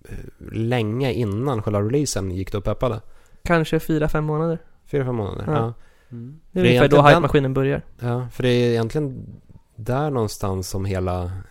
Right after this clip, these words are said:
Speaker 1: det intressanta börjar. Eh, i alla fall nu för tiden. Eh, what?
Speaker 3: Vad gör du?
Speaker 2: Det var inget.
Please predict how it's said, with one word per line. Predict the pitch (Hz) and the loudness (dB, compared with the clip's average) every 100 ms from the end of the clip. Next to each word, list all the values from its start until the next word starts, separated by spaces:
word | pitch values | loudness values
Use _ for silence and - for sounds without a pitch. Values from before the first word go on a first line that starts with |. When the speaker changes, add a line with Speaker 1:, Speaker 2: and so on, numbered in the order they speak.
| - | -20
Speaker 1:
det | - 92 | -12 -8
intressanta | 101 92 95 - 139 120 110 | -6 -6 -8 -4 -4 -4 -4
börjar. | 101 104 135 110 - - _ _ _ _ - _ _ - - | -2 0 0 -2 -8 -16 _ _ _ _ -20 _ _ -20 -6
Eh, | 98 90 90 - | -4 -2 -4 -6
i | 95 | -4
alla | 101 | -4
fall | 98 107 113 110 104 101 | -2 -2 0 0 -2 -4
nu | 101 113 131 | -4 -4 -6
för | - | -6
tiden. | 135 98 95 85 82 - - - - - - - - | -4 -4 -4 -8 -8 -10 0 8 10 10 6 2 -2
Eh, | - - 50 - - - - - - - - - - | -2 -4 -4 0 0 -2 -8 -10 -12 -12 -12 -10 -6
what? | 123 202 - - - - - - - - - - - | -4 -4 -10 -14 -14 -14 -16 -16 -16 -18 -18 -20 -16
Speaker 3:
Vad | - | -8
gör | 139 | -6
du? | 139 - - - - - - - - - - - - - - - | -6 -10 -20 -20 -20 -18 -10 -10 -8 -10 -12 -16 -20 -20 -20 -16
Speaker 2:
Det | - | -4
var | 160 | -4
inget. | 165 | -4